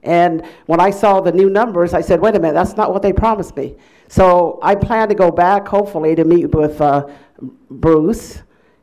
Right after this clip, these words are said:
since he's a new president for the city council, and remind him, this is not the original proposal that you have actually had promised us.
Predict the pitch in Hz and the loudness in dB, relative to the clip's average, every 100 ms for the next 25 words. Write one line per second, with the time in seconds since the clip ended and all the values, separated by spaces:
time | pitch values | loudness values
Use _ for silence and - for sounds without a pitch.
0 | _ - 165 170 160 156 170 165 165 151 | _ -6 -4 -2 -2 0 0 2 2 2
1 | 151 170 - 156 - 156 156 156 143 143 | 0 -2 -4 -4 -2 -2 -2 -2 -2 -2
2 | 170 143 170 170 175 196 196 240 202 185 | 0 2 2 0 0 2 2 0 2 0
3 | 185 185 - - 202 214 196 202 202 190 | 0 -6 -6 0 0 0 0 0 0 0
4 | 180 175 170 - 196 175 156 156 160 156 | 0 0 0 0 0 0 -2 0 0 2
5 | 147 143 147 160 151 - 147 143 - 76 | 0 0 -4 -4 -2 -2 -2 -4 -6 -12
6 | 127 - | -16 -20